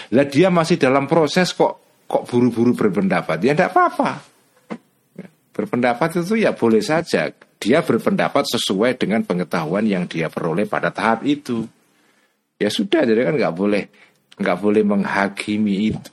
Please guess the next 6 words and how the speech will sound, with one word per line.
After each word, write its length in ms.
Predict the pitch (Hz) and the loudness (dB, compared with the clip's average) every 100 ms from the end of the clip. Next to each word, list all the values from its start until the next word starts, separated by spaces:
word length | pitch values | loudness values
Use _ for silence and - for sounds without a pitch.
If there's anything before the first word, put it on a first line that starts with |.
| _ | _
gitu. 260 | - - _ _ _ _ _ _ _ _ _ _ _ _ _ _ _ _ - | -20 -20 _ _ _ _ _ _ _ _ _ _ _ _ _ _ _ _ -10
Jadi 160 | 101 120 | -4 -2
takwil 480 | 143 135 117 131 131 | -4 -6 -2 0 0
ini, 400 | 131 139 160 185 - - - - - _ _ _ _ _ | 0 -2 -2 -4 -8 -10 -20 -20 -20 _ _ _ _ _
inilah 320 | 123 143 156 147 | -2 0 -2 -4
pangkal 880 | - 135 127 123 143 143 139 139 | -2 -2 0 -2 0 0 0 -4